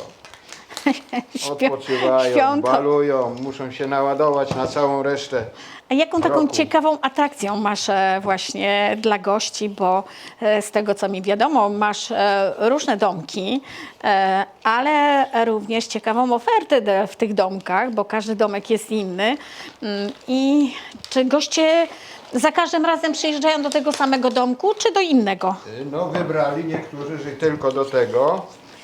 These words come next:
Speaker 2: a niektórzy zmieniają. „Panie, byłem tam, chcę być tam”. Agroturystyka jest tematyczna. Nie mam żadnego tam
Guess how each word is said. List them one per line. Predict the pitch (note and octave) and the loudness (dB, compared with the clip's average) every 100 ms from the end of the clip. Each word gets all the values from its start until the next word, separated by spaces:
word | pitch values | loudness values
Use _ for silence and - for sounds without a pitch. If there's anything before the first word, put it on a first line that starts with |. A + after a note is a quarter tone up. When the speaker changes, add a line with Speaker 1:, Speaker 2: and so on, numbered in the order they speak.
| - - | -20 -10
Speaker 2:
a | G#3+ | -4
niektórzy | G#3+ F#3+ B2+ B2 C#3+ | -2 -2 -6 -6 -6
zmieniają. | D#3+ F#3+ G3+ F#3 D#3 | -4 -2 0 2 0
„Panie, | D3 E3 F#3 | 0 -2 -2
byłem | D#3+ E3+ E3+ F3 | -2 0 0 -2
tam, | - D#3 F#3+ F#3 | -4 -2 -2 -4
chcę | - D3+ | -8 -6
być | D3 D#3+ - | -6 -8 -8
tam”. | - F#2 - - - - - - - - | -4 -4 -6 -18 -20 -20 -20 -20 -20 -8
Agroturystyka | C#3 D3 C#3+ D#3 F3+ - D3+ | -4 0 0 -2 -6 -6 -4
jest | C3 - | -4 0
tematyczna. | D#3 C#3 B2+ A2 - G#2 C3+ - - - - - - - - - - - | 0 0 -4 -8 -6 -6 -6 -8 -20 -20 -20 -20 -20 -20 -18 -20 -20 -10
Nie | B2+ | -6
mam | D#3+ B2+ A2 | -4 -4 -2
żadnego | A#2 A#2 C3 A#2+ | -4 -2 -4 -2
tam | A2+ A2 | -2 -4